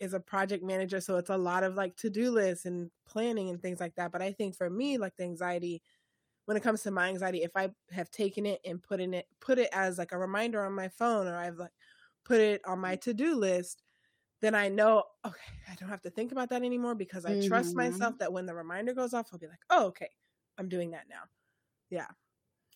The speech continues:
Speaker 2: Reminders are helpful, because I'll, I'll use lists and then forget to look at the list. So it's like, you know, this is why I got her
Speaker 1: <laughs>
Speaker 2: telling me what to do, because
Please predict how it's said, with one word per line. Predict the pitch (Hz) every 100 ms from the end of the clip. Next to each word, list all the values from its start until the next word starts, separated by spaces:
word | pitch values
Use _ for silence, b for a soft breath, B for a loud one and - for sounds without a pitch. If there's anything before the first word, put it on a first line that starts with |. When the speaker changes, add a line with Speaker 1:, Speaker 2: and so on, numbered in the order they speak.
| -
Speaker 2:
Reminders | 170 180 196 208
are | 180
helpful, | 175 170 214 196
because | 185 175 156 -
I'll, | 170 185 190 -
I'll | 170 180
use | 180 180 165
lists | 175 170 165 - _ -
and | 165
then | 156
forget | 151 151
to | 151
look | 151
at | 143
the | 147
list. | 151 147 143 - b b
So | - 220 202
it's | 202 208
like, | 226 196 190
you | 226
know, | 208 247 240 233 -
this | - 269
is | 226
why | 233 226 214 202
I | 185
got | - -
her | 262 605 587 - - 359 - 240 - - -
Speaker 1:
<laughs> | -
Speaker 2:
telling | 247 220
me | 214
what | 214 220
to | 196
do, | 214 220 208
because | 202 - - 139